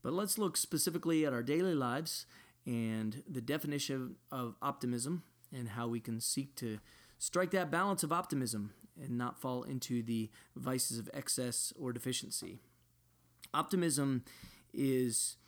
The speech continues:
an inclination to put the most favorable construction upon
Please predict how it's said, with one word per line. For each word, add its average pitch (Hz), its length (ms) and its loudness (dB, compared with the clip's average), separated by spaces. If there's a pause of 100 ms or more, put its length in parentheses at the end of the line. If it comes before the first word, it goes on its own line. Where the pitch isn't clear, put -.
(920)
an 139 240 0
inclination 165 1040 2
to - 100 -6
put 165 220 0
the 135 80 0
most 135 320 2
favorable 185 760 2
construction 139 960 -2 (920)
upon 151 320 0